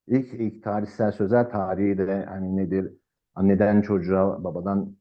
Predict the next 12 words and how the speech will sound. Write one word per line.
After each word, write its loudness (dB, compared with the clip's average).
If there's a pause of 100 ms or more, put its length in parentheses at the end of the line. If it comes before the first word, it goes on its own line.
(100)
çocuğa -2
aktarma -2
şeklinde -8
sözel -6
tarih -8
biçimde -10
bu -6
iyileştiriciler -4
ve -2
şamanlar 0 (120)
rol 6
oynamıştır. -6